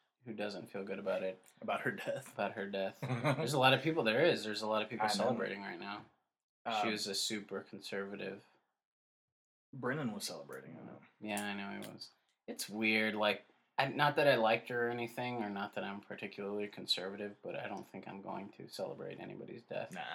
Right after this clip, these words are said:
Speaker 1: At a certain point, maybe, but it's still sad. It's just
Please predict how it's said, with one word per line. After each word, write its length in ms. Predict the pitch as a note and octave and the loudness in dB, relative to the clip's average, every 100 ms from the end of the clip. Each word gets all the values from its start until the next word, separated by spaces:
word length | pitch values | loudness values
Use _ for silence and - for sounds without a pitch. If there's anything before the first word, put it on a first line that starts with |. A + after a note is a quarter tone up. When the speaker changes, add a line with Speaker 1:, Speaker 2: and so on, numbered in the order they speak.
| - - _ _ - | -10 -16 _ _ 0
Speaker 1:
At 80 | |
a 40 | D3+ | 2
certain 320 | - E3+ D3 | 4 4 4
point, 300 | - D3 A2 | 4 4 6
maybe, 500 | A2 A2 A2 A2 A#2 | 4 6 6 4 2
but 400 | G2 G2+ G2 F#2+ - _ _ _ _ | 0 0 0 -2 -8 _ _ _ _
it's 160 | A2 - | -4 -2
still 260 | - C#3+ A#2+ | 4 4 6
sad. 540 | - A2 G#2 G#2 G2+ | 6 8 10 10 8
It's 200 | G2 - | 4 2
just 420 | - G2+ - - | 2 0 0 -2